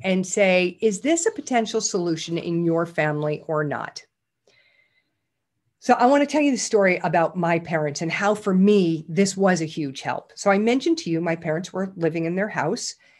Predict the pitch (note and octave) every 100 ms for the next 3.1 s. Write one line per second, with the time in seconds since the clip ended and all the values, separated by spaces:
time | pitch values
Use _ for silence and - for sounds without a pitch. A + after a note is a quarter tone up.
0 | _ F3 F3+ F3 F3 - G3 G#3 F3 -
1 | D#3 D3+ F#3 F#3+ F#3+ F#3 G3 A3+ G3 F3
2 | F3+ F3+ E3+ D3+ G#3 - - C#3+ C3 G#3